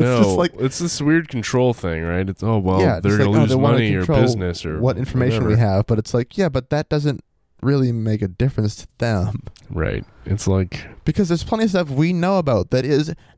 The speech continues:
Speaker 1: actively wrong. Look at all of the, uh, camps down on the border. There's plenty of terrible stuff we know
Speaker 2: Yeah,
Speaker 1: is happening,
Speaker 2: exactly.
Speaker 1: and they are
Speaker 2: And they're just like,
Speaker 1: openly doing, like,
Speaker 2: "All right."
Speaker 1: "Yeah, well."
Speaker 2: Yeah, I was wondering,
Speaker 1: So
Speaker 2: when, when was this written? Because maybe
Speaker 1: This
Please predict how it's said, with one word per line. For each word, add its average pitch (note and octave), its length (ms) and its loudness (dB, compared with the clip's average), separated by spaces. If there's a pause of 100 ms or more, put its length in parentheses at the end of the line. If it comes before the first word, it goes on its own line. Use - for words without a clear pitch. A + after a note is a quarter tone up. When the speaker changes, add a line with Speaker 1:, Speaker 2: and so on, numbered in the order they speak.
Speaker 1:
actively D#3 540 2
wrong. C#3+ 520 2 (260)
Look D3+ 140 0
at E3 80 0 (100)
all D#3+ 220 2 (140)
of C#3+ 200 -4
the, D#3 280 2
uh, D3+ 240 2
camps D3 340 -4
down G2+ 140 0
on G2 80 0
the B2+ 80 -2
border. D3 420 0 (720)
There's C#3+ 240 0
plenty F3+ 340 0
of D#3+ 140 0
terrible E3 300 -2
stuff D#3 200 -2 (160)
we G3 240 2
know B3+ 180 2
Speaker 2:
Yeah, D#4 100 6
Speaker 1:
is - 100 2
happening, B3+ 380 0
Speaker 2:
exactly. F#3 400 2
Speaker 1:
and F#3 100 0
they F3 40 -2
are F3 260 2
Speaker 2:
And A#2 180 -2
they're A#2 100 -2
just G#2+ 180 -8
like, F#2 140 -2
Speaker 1:
openly A#3 360 0
doing, F#3+ 180 0
like, E3+ 100 0
Speaker 2:
"All - 40 -6
right." - 60 -4
Speaker 1:
"Yeah, G#3 160 2
well." D3 320 2 (680)
Speaker 2:
Yeah, F3 120 2
I - 40 2
was C3 100 -2
wondering, E3+ 260 2
Speaker 1:
So D3+ 60 4
Speaker 2:
when, A2 260 0
when D#3 140 2
was E3 140 0
this A#2 180 0
written? F#2+ 300 -2
Because F2 340 -4
maybe A2 160 4
Speaker 1:
This A2+ 460 -2